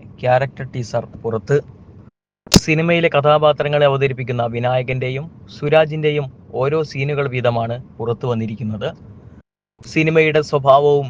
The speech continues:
രസികത്വവും പ്രേക്ഷകർക്ക് വ്യക്തമാകാനാണ് ചിത്രത്തിലെ രംഗങ്ങൾ തന്നെ പുറത്തുവിട്ടതെന്ന് നിർമ്മാതാവ് അഞ്ജന ഫിലിപ്പ് പറഞ്ഞു. മകളുടെ കല്യാണം കഴിഞ്ഞ് മകന് കാനഡയിൽ പോകണമെന്ന് സുരാജ് വെഞ്ഞാറമൂടിന്റെ കഥാപാത്രമായ ശങ്കുണ്ണിയോട്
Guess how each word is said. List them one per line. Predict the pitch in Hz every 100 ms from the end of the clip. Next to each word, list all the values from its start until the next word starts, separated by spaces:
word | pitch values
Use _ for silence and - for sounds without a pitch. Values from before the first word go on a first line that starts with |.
| 127
രസികത്വവും | 135 123 139 147 143 139 110 -
പ്രേക്ഷകർക്ക് | - 123 120 143 143 135 151
വ്യക്തമാകാനാണ് | 139 - 151 143 139 143 139 156 156
ചിത്രത്തിലെ | 143 135 147 139 143
രംഗങ്ങൾ | 135 139 143 147
തന്നെ | 139 135 123 117 -
പുറത്തുവിട്ടതെന്ന് | - 131 - 151 143 143 139 135 120 -
നിർമ്മാതാവ് | 120 117 123 120 117 110 -
അഞ്ജന | 117 123 127 139
ഫിലിപ്പ് | 131 120 110 113 - -
പറഞ്ഞു. | 117 107 107 123 - - - - - - - - - -
മകളുടെ | 123 135 151 165 160
കല്യാണം | 151 143 156 156
കഴിഞ്ഞ് | 147 139 131 120 - -
മകന് | 120 120 139
കാനഡയിൽ | 139 127 123 139 139 135
പോകണമെന്ന് | 123 120 120 113 117 156 - - -
സുരാജ് | - 139 160 165
വെഞ്ഞാറമൂടിന്റെ | 156 147 139 135 127 123
കഥാപാത്രമായ | 123 117 120 123 120 113 110 110 110 - -
ശങ്കുണ്ണിയോട് | - 127 135 147 135 117 107